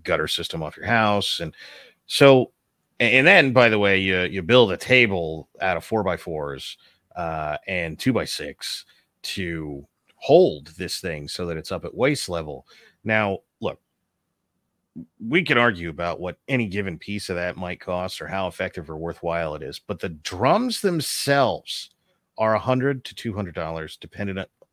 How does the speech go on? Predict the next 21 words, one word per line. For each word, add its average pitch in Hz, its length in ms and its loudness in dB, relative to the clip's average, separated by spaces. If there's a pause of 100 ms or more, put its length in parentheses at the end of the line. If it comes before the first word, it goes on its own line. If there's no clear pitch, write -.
(240)
almost 196 340 6
exclusively 107 460 -2
on 92 100 -6
type 101 220 -4
of 73 100 -20
year, 82 220 -16 (240)
<laughs> - 260 -20
right? - 140 0 (600)
So, - 360 2 (640)
okay, 208 500 6 (380)
uh, 139 480 2 (720)
you 143 200 -4
can, 190 600 -2 (260)
if 131 180 -8
that's 131 260 -6
what - 180 -8
you 127 80 -4
wanna 113 420 -4
do, 120 480 -8
I 107 120 -6
guess. 104 440 -10